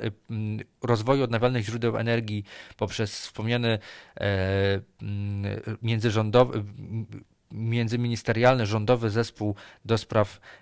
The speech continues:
energetyki prosumenckiej, y, to, e, trzecim elementem jest tak zwana ustawa odległościowa. E, i wszystko na to wskazuje, że może dojść w tym roku do liberalizacji, e, częściowej liberalizacji zapisów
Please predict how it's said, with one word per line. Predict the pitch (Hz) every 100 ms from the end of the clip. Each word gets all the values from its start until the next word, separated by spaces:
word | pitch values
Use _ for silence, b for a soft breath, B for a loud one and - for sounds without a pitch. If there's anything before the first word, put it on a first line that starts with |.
| -
energetyki | 107 107 107 120 123 117
prosumenckiej, | - 104 - 95 87 92 - 160 - _ -
y, | 110 110 101 _
to, | - 120 120 120
e, | 113 107 107 _ _ -
trzecim | 123 - 110
elementem | 110 139 143
jest | 120 -
tak | 104
zwana | 113 117
ustawa | 113 - 135 117
odległościowa. | 92 87 87 - 87 90 131 151 B B B B B -
E, | 107 107 107 107 -
i | 135 131
wszystko | 170 - 151
na | 139
to | 135
wskazuje, | - 123 117 135 139
że | 123
może | 123 135 151 135
dojść | 120 120
w | -
tym | - 117
roku | 117 - 127
do | 117 117 - _ _ 120
liberalizacji, | 120 117 117 113 117 127 - 104 101 -
e, | 104 104
częściowej | - 107 127 120
liberalizacji | 117 113 110 110 127 - 104
zapisów | 107 120 - 104